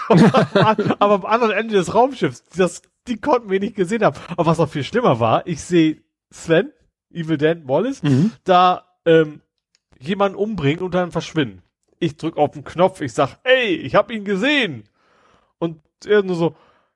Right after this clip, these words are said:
Speaker 1: „Nee, der war ich gar nicht, das musst du wohl selber gewesen sein.“ Und bumm, <laughs> mich alle raus. Eine Bu-, also wie, wie er das schafft, eigentlich auch ohne auch nur ein Wort zu sagen, was für ein Vertrauen,
Speaker 2: Tja.
Speaker 1: unbegründetes Vertrauen er ausstrahlt. <laughs>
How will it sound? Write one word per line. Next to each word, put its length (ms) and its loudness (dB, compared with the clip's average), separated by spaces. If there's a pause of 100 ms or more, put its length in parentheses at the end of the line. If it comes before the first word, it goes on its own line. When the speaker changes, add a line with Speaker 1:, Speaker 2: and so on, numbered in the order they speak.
(100)
Speaker 1:
„Nee, 240 0
der 160 -2
war 220 4
ich 120 -4
gar 160 -4
nicht, 120 -8
das 80 -6
musst 220 -8
du 60 -6
wohl 80 -2
selber 280 2
gewesen 320 -4
sein.“ 180 0
Und 80 -10 (180)
bumm, 400 2 (500)
<laughs> 760 -6
mich 300 -4
alle 380 0
raus. 520 0 (440)
Eine 300 -2 (180)
Bu-, 200 -4 (200)
also 240 2
wie, 180 -10
wie 160 -6
er 140 0
das 160 0
schafft, 240 -2
eigentlich 240 -4
auch 180 0
ohne 200 0
auch 100 2
nur 200 -2
ein 100 0 (100)
Wort 180 0
zu 80 -14
sagen, 540 0
was 220 -2
für 80 -4
ein 100 -4
Vertrauen, 800 0 (680)
Speaker 2:
Tja. 340 4
Speaker 1:
unbegründetes 540 -4
Vertrauen 540 -2
er 160 0
ausstrahlt. 720 -4
<laughs> 40 -16